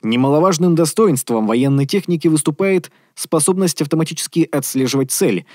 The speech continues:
и держать огонь до полного уничтожения после получения указаний от оператора. Само движение модуля контролируется электродвигателями,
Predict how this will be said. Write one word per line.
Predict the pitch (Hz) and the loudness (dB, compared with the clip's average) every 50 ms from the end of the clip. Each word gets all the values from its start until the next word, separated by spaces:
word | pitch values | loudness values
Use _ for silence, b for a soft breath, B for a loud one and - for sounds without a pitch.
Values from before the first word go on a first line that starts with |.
| B B | B B
и | B 120 117 | B -2 -2
держать | 92 123 113 104 - 143 113 | 0 -2 -2 0 -2 -2 0
огонь | 127 117 131 170 175 165 | 0 0 2 2 2 4
до | 143 151 139 | 2 0 -2
полного | - _ - 185 180 180 175 165 170 165 | -2 _ 2 4 4 4 4 4 2 2
уничтожения | 165 143 139 131 - - 127 113 - 160 165 160 160 151 | 2 0 0 0 0 -2 -2 0 2 2 2 2 0 0
после | - 185 190 - - 180 | 0 0 -2 2 0 0
получения | 156 - 139 135 123 - - 175 165 160 160 | 0 2 0 0 0 0 0 0 2 2 2
указаний | 151 147 143 131 123 120 175 175 165 170 160 160 | 2 0 0 -2 -2 0 0 0 2 2 0 0
от | - 139 135 143 | -2 -4 -4 -4
оператора. | 123 131 113 92 80 - - - - - _ _ _ _ _ | -4 -4 -4 -4 -6 -8 -12 -14 -14 -18 _ _ _ _ _
Само | _ - - 143 131 139 165 208 180 | _ -4 -2 0 2 4 4 4 2
движение | 110 104 101 95 92 113 113 107 104 104 | 2 0 -2 0 0 0 0 2 0 0
модуля | 110 143 196 208 135 113 95 82 82 b b b b b | 2 2 2 4 2 2 0 0 -4 b b b b b
контролируется | - 185 190 180 196 190 190 202 208 202 202 190 - - 185 180 - | -2 -2 0 0 0 0 2 2 2 2 2 0 0 0 0 0 0
электродвигателями, | - 131 123 123 117 - - 143 147 160 190 170 - - - 87 82 80 78 - - | 2 2 2 2 0 0 0 0 0 0 0 -2 -2 -4 -4 -4 -4 -6 -6 -10 -14